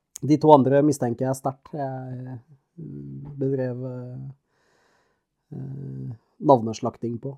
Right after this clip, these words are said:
Men Detective, A Modern Crime Board Game, eh, originalen, vel å merke, den lange, litt tråtte varianten hvor du satte deg ned.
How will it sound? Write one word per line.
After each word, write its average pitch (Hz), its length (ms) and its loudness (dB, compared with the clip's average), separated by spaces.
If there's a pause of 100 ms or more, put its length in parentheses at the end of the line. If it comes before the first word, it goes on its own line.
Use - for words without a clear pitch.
Men 202 360 8 (380)
Detective, 196 560 6
A 175 60 0
Modern 165 280 4
Crime 156 300 6
Board 143 160 6
Game, 175 280 6 (380)
eh, 156 280 10
originalen, 147 880 6
vel 165 160 0
å 156 80 2
merke, 156 340 0
den 147 340 8
lange, 160 520 6
litt 139 220 0 (1040)
tråtte 170 640 4 (140)
varianten 151 680 2
hvor 143 140 -2
du 143 60 2
satte - 300 0
deg 120 220 0
ned. 165 260 2